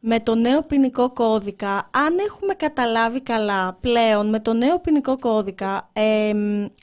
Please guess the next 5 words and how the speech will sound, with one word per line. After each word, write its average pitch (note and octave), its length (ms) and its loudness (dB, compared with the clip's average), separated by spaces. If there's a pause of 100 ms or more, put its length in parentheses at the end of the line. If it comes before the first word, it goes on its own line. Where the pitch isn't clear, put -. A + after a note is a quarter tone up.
(120)
ποινικοποιείται A#3+ 1120 0 (320)
και - 120 -4
η F4+ 100 4
σκέψη. C#4 800 -4 (300)
Δηλαδή, B3+ 580 -2